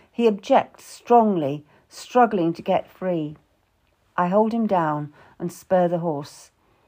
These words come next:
He settles as we ride down the drive and out through the imposing gates of Penshurst. We reach Canterbury by nightfall, and I find an inn for the night. Thanks to Lucy's money,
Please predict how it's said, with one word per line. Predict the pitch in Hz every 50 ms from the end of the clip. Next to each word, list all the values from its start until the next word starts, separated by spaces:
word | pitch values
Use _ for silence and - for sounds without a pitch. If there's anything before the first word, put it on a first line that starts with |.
| _ _ _ _ _
He | - 254 262
settles | - - 311 240 214 - 175 160 151 151 -
as | 185 175 175
we | 180 190 190
ride | 190 202 208 202 202 202 202
down | 196 190 185 190 196
the | 202 202
drive | 185 190 180 160 151 151 156 156 156 - _ _ _ _ _ _ _ -
and | 175 175 175 -
out | 180 196 202 196 - - -
through | - - 202 196 185
the | 170 180
imposing | 175 175 175 - - 190 190 190 175 190 196 190 165
gates | 185 180 156 - - - -
of | 165 - _
Penshurst. | - 190 175 170 170 - - 156 151 151 151 147 - - _ _ _ _ _ _ _ _ _ _ _ _ _ _ _ _ _ _ _ _ _ _ _ _ _ _ _ -
We | - 269 277
reach | 302 339 330 330 - -
Canterbury | - 285 302 277 254 - 220 180 175 170 165
by | 170 165 180 185 190
nightfall, | 196 196 190 180 - - - - - 165 151 147 151 156 160 _ _ _ _ - _ _ -
and | 190 180 196
I | 202 196
find | 196 - 220 220 233 220 226
an | 220 226
inn | - 233 220 208 185
for | 175 - 180
the | - 190
night. | 185 180 170 165 160 - - _ - - _ _ _ _ _ _ _ _ _ _ _ _ _ _
Thanks | _ - 262 285 285 262 - -
to | - 269
Lucy's | 247 254 262 247 - - 233 214 220
money, | 202 185 170 160 160 160 170 175